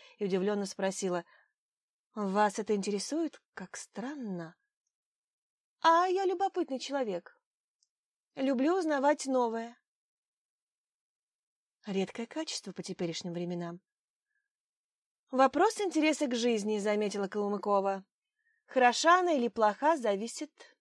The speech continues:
от нас. Что, по-вашему, главное в жизни? В чем ее суть?» «Любовь». Непроизвольно обронив это слово, Надежда вдруг замолчала и потом уточнила:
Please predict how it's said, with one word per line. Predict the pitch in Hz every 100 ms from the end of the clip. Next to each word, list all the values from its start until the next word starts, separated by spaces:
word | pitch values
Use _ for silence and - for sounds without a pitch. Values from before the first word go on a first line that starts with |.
| _ _ _ _
от | 208 202
нас. | 208 277 - - _ _ _ _ _ _ _ _ _ _
Что, | - 415
по-вашему, | 339 302 247 247 240
главное | 214 208 190 185
в |
жизни? | 170 165 160 160 190 _ _ _ _
В | _
чем | - 381 320
ее | 294 285
суть?» | 262 - 165 - - _ _ _ _ _ _ _ _ _ _ _ _ _ _ 233
«Любовь». | 208 185 180 175 - - _ _ _ _ _ _ _ _ _ _ _ -
Непроизвольно | 196 190 214 214 196 254 233 226
обронив | 202 214 233 220
это | 214 196
слово, | - 226 262 247 247 _ _ _ _ _ _
Надежда | 202 202 196 254 220
вдруг | 214 233
замолчала | 208 220 214 214 - 269 254 254
и | - - 226
потом | 220 220 247 233
уточнила: | 226 220 - 240 226 185 170